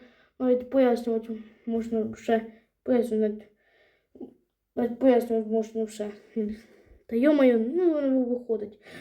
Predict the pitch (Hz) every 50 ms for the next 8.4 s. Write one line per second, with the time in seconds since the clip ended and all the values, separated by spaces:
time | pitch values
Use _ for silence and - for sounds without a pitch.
0 | - - - 381 392 392 381 381 403 370 349 370 403 403 392 381 392 - - -
1 | - 359 359 359 - - - _ _ _ 330 339 349 349 359 349 339 359 359 359
2 | 359 370 370 359 392 392 381 381 370 415 480 466 - 339 - 277 285 277 - -
3 | - 349 339 - - - - _ _ _ _ - 277 294 320 330 339 330 - -
4 | 359 339 277 262 247 240 233 - - - 302 330 359 359 349 349 330 - - 302
5 | 320 330 330 370 370 359 359 - - 320 339 - 440 415 427 - - 320 302 311
6 | 311 285 - 262 233 233 226 226 226 214 220 214 208 208 - - - _ _ -
7 | _ _ _ _ _ _ _ _ _ _ _ _ - 233 247 240 247 254 254 -
8 | - 226 214 214 - - -